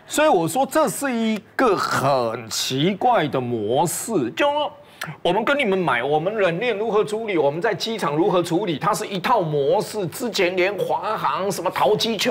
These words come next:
部都演训过，结果蹦一个来，全部都不是这样，这是一个很奇怪的事。那这个很奇怪的事，难道，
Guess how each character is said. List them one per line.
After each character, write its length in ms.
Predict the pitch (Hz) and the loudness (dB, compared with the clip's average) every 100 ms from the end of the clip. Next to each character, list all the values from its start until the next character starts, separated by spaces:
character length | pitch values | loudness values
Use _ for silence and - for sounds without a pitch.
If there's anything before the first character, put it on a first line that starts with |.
| 190 | 0
部 120 | 233 | 0
都 220 | 220 220 220 | 2 2 4
演 240 | 165 143 | 2 0
训 320 | - 262 190 | -2 -2 -2
过， 300 | 190 196 - - - - - - | 2 2 0 -6 -20 -20 -18 -2
结 140 | 196 | 2
果 220 | 190 120 - - - - | 2 0 -4 -20 -8 -2
蹦 180 | 202 | 2
一 60 | 175 | 2
个 100 | 151 | 2
来， 220 | 113 98 - - _ | 0 -2 -6 -20 _
全 1080 | - - 120 127 135 151 151 147 147 147 147 | -6 -4 0 2 4 4 4 2 2 2 0
部 240 | - 156 127 | -2 -4 0
都 120 | 127 | 0
不 140 | 107 | 0
是 160 | 107 123 | -8 -6
这 240 | 123 110 101 | -4 -4 -2
样， 200 | 87 - - _ | -4 -4 -16 _
这 140 | - 330 | -2 0
是 160 | 330 | 2
一 80 | 427 | 2
个 220 | - 269 | 2 2
很 340 | 190 160 110 107 | 4 2 0 -6
奇 240 | - 120 | -6 -4
怪 240 | 135 123 113 | 0 0 0
的 100 | 113 | -6
事。 200 | - 123 - - - - - | -6 -10 -12 -16 -18 -14 0
那 260 | 262 208 - - - - _ _ _ _ _ - - - - | 2 2 -2 -20 -20 -20 _ _ _ _ _ -20 -20 -16 0
这 100 | 214 | 2
个 100 | 277 | 4
很 360 | 190 175 139 | 4 2 0
奇 240 | 123 156 196 | -2 -2 0
怪 260 | 208 180 | 2 2
的 160 | 139 131 | 2 0
事， 360 | 127 - 147 - | -2 -4 -4 -2
难 420 | 151 165 220 240 | 0 0 -2 -2
道， 360 | 240 208 151 | 2 2 0